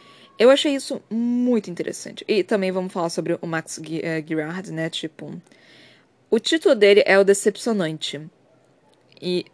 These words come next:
logo de cara você, é, é, você sabe, né, que você esperava uma coisa, no final das contas teve outra.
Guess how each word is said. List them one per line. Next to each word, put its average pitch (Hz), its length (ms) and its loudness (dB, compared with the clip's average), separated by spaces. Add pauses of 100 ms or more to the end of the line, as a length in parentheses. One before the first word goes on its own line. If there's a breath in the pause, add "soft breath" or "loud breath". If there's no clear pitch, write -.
logo 214 400 4
de 269 100 -4
cara 208 240 2
você, 196 380 2 (100)
é, - 320 0
é, 180 160 4
você 175 520 0
sabe, 202 420 2
né, 160 180 -2
que 156 360 -2
você 160 360 -4
esperava 156 460 -2
uma 160 120 -4
coisa, 160 260 -2
no 165 60 -10
final 165 140 -10
das 160 140 -8
contas - 240 -14
teve 160 260 -4
outra. - 320 -6